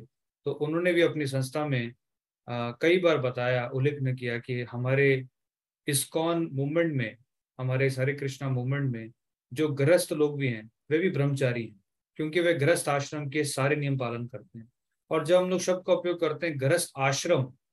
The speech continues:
तो आश्रम का मतलब क्या होता है? एक ऐसी स्थिति जिसमें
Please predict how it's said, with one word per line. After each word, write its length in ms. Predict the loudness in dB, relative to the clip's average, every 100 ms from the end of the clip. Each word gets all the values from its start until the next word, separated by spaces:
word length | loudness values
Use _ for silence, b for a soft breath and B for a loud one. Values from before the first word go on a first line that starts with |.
| _ _ -2
तो 60 |
आश्रम 520 | -2 0 0 0 -2
का 120 | 0 -2
मतलब 360 | -2 -2 -2
क्या 140 | 2 2
होता 260 | 2 2
है? 180 | 0 0 -8 _ _ _
एक 180 | -2 2
ऐसी 300 | 0 4 2
स्थिति 500 | 2 -4 2 2 2
जिसमें 560 | 0 -4 -2 -2 -4